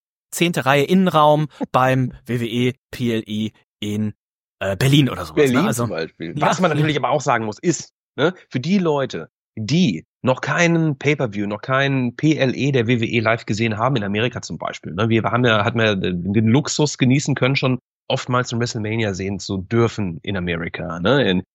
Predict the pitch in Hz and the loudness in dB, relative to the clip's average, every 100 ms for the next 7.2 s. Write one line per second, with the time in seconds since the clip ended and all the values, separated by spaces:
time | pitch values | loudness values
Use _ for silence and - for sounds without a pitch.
0 | - 113 135 113 113 113 98 95 - _ | -2 4 4 4 2 2 2 -2 -6 _
1 | _ _ _ 110 139 180 - 190 226 220 | _ _ _ 2 4 4 2 2 2 0
2 | 120 - 95 113 147 160 202 185 190 143 | -2 -4 -6 -4 -4 -4 -2 0 0 0
3 | 175 165 131 107 104 - 117 123 151 135 | 0 -2 0 -2 -2 -4 0 2 2 2
4 | 131 131 120 113 110 104 110 104 98 98 | 0 2 2 2 0 -2 -2 -2 -4 -2
5 | 107 104 95 98 - - 92 - 90 87 | -2 -2 -6 -6 -8 -8 -6 -4 -4 -4
6 | 90 _ _ _ - 90 80 104 104 - | -8 _ _ _ -6 -6 0 2 2 2
7 | 156 | 0